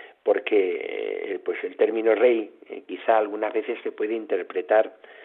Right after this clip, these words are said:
do-, al modo humano, y es el mismo Jesucristo el que nos dice ante Pilatos,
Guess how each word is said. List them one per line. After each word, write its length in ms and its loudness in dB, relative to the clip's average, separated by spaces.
do-, 200 2
al 160 -2
modo 280 4
humano, 360 2
y 140 0
es 120 0
el 100 0
mismo 240 0
Jesucristo 760 2
el 180 2
que 120 0
nos 180 -4
dice 260 -4
ante 220 -4
Pilatos, 500 -2